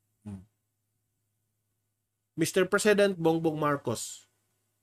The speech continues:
nung panahon ng kampanya, lagi mong binabanggit ang pagkakaisa, pagkakaisa, pagkakaisa.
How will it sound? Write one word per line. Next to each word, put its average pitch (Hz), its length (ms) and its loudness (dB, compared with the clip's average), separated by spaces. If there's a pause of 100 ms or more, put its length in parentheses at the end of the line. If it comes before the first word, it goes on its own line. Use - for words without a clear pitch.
(960)
nung 147 200 -2
panahon 185 400 2
ng 175 120 2
kampanya, 143 720 -2 (1040)
lagi 185 400 2
mong 180 240 0
binabanggit 156 720 2
ang 139 160 -6
pagkakaisa, 160 880 0
pagkakaisa, 143 800 -2
pagkakaisa. 120 720 -4